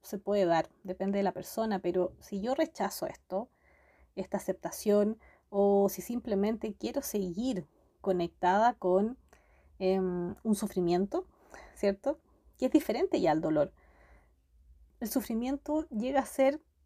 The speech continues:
aunque no nos guste, de igual forma un tipo de elección.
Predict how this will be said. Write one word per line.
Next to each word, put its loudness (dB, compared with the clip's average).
aunque -2
no -2
nos 4
guste, -2
de -2
igual 4
forma -2
un -2
tipo -4
de 0
elección. -4